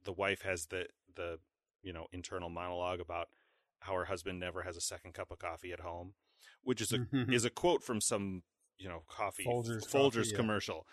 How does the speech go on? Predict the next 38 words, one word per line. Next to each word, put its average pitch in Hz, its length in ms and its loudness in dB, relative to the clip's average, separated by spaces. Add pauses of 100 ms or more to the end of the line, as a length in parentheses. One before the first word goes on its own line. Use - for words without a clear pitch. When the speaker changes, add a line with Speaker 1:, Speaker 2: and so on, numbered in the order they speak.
(160)
Speaker 1:
which 131 220 4 (220)
I 127 140 4
also 156 300 6
didn't 95 340 0
know. 87 160 -2
I 90 160 2
was 117 120 4
just 123 180 2
like, 113 300 4 (480)
"Oh, 120 180 0
it's - 220 -4
funny 95 360 -2
'cause, - 300 -6 (160)
like, 98 300 -8
he's 92 140 -16
getting 101 220 -10
a 92 40 -6
second 92 400 -8
cup 90 180 -14
of - 60 -20
coffee 123 320 -2
and 92 80 -6
that's 92 240 -6
weird." 127 240 4
And 87 80 -6
then 87 140 -8
later 95 280 2
he 104 140 -6
throws 107 380 2
up 135 180 6
and 85 120 -10
she's - 200 -12
like, 180 200 -16
"He 143 80 -8
never 131 360 -10
vomits 82 360 -14
at - 80 -18
home." 139 220 -2